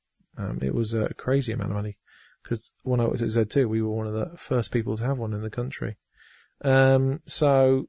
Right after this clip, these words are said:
yeah, I don't know about that one. It's, um, I don't know, there's something about it that looks, everything looks very handcrafted, but not in a good way. Like, like, like if someone animated you doing a jump from one place to another,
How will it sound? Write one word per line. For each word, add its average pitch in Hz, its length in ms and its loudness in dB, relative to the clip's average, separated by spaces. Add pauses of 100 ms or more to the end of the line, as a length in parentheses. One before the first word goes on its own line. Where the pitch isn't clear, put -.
(160)
yeah, 180 340 6
I - 40 0
don't 208 80 2
know 262 120 2
about 233 240 0
that 127 220 0
one. 131 240 0
It's, - 240 -4
um, 165 340 2 (2750)
I 180 60 4
don't 214 100 6
know, - 20 2
there's 185 140 2
something 247 220 0
about 185 320 4
it - 80 -6
that 135 100 2
looks, 143 240 0
everything 208 280 2
looks 147 100 -4
very 170 160 6
handcrafted, 151 880 -2
but 139 140 -2
not 139 140 0
in 135 60 0
a 131 40 2
good 123 220 2
way. 110 340 -4 (440)
Like, 131 360 2 (120)
like, 127 400 0 (600)
like 147 200 4
if 147 120 2
someone 160 320 4
animated 123 560 0
you 117 100 -2
doing 117 380 2
a 123 80 0
jump 123 280 0
from 113 140 -8
one 113 160 -2
place 110 240 -4
to - 80 -6
another, 113 360 -2